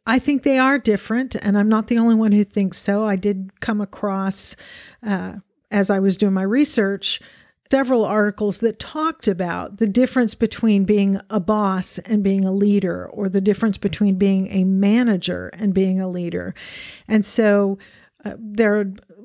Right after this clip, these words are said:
as I said, though, you'll find links to some of these articles in the show notes if you want to do a little reading of your own to kind of inform your own thought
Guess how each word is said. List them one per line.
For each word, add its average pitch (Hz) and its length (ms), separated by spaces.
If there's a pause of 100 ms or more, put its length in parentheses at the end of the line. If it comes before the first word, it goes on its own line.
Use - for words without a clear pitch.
(180)
as 214 200
I 202 60
said, 196 240
though, 202 180
you'll 220 180
find 220 380
links 220 380
to 220 100
some 202 220
of 190 60
these 190 180
articles 196 580
in 185 140
the 180 80
show 294 240
notes 214 240
if 202 160
you 202 80
want 190 180
to 190 80
do 185 320
a - 20
little 180 300
reading 180 400
of 170 140
your 170 180
own 190 360
to 180 280 (340)
kind 185 180
of 185 260
inform 196 440
your 202 240
own 196 200
thought - 560